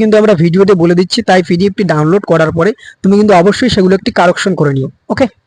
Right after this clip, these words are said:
নেক্সট কোশ্চেন এখান থেকে, গেস্টাল মতবাদ কি? অন্তর্দৃষ্টিমূলক শিখনের বৈশিষ্ট্যগুলি দেখো, অথবা শিক্ষাক্ষেত্রে গেস্টাল মতবাদের প্রয়োগগুলি দেখো। প্রথমে গেস্টাল মতবাদ দেওয়া রয়েছে, এরপরে দেখো গেস্টাল মতবাদের বা অন্তর্দৃষ্টিমূলক শিখন কৌশলের যে শিক্ষাগত প্রয়োগ সেটি রয়েছে। নেক্সট কি রয়েছে,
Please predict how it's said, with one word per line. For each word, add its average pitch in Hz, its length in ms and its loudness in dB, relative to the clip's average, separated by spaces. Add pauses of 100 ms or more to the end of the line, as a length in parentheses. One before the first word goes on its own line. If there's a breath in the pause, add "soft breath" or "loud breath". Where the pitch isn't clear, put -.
(120)
নেক্সট 214 280 0
কোশ্চেন 180 320 -2
এখান 143 240 -2
থেকে, 175 160 -4 (680 soft breath)
গেস্টাল 240 360 0
মতবাদ 190 480 0
কি? 247 120 -2 (100)
অন্তর্দৃষ্টিমূলক 233 680 0
শিখনের 190 340 0
বৈশিষ্ট্যগুলি 185 560 0
দেখো, 185 300 0
অথবা 202 200 0
শিক্ষাক্ষেত্রে 240 580 -2
গেস্টাল 175 380 0
মতবাদের 170 500 0
প্রয়োগগুলি 139 340 0
দেখো। 139 200 -8 (360 loud breath)
প্রথমে 220 260 0
গেস্টাল 196 360 2
মতবাদ 185 440 0
দেওয়া 170 160 4
রয়েছে, 185 260 0 (480 soft breath)
এরপরে 208 300 0
দেখো 185 240 0
গেস্টাল 190 380 0
মতবাদের 175 520 0
বা 156 120 2
অন্তর্দৃষ্টিমূলক 180 560 0
শিখন 175 300 -4
কৌশলের 175 360 -2
যে 170 100 -2
শিক্ষাগত 175 440 -4
প্রয়োগ 175 280 -2
সেটি 175 260 -2
রয়েছে। 156 280 0 (440 loud breath)
নেক্সট 185 300 0
কি 226 100 2
রয়েছে, 214 260 2